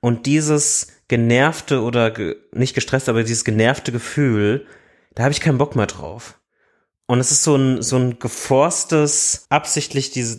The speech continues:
die, die schlechte Experience, obwohl ich weiß, dass ich nicht wirklich davon wegkomme und es manchmal auch einfach sinnvoll ist. Natürlich ist die Balance dann eine wichtige Sache, aber es ist manchmal auch sinnvoll, dann irgendwie aus verschiedenen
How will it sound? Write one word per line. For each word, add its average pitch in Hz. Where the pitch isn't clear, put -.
die, 117
die 113
schlechte -
Experience, 120
obwohl 131
ich 147
weiß, 160
dass 135
ich 120
nicht 123
wirklich 113
davon 107
wegkomme 104
und 127
es 131
manchmal 139
auch -
einfach 123
sinnvoll 131
ist. -
Natürlich 151
ist 117
die 117
Balance 113
dann 143
eine 139
wichtige 143
Sache, 139
aber 117
es 120
ist -
manchmal 131
auch 113
sinnvoll, 139
dann 107
irgendwie 107
aus 101
verschiedenen 107